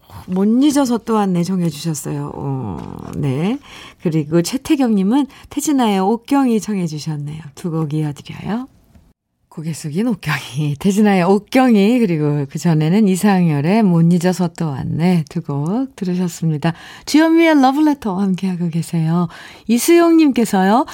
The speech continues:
"저는 새벽 세 시 오십 분에 기상해서 집에서 다섯 시 출발해서 새벽 화물 배송합니다. 시화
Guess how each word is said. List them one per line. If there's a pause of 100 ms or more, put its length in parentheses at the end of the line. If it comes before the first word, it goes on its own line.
(260)
"저는
새벽 (220)
세
시
오십
분에
기상해서 (200)
집에서
다섯
시
출발해서 (320)
새벽
화물
배송합니다. (500)
시화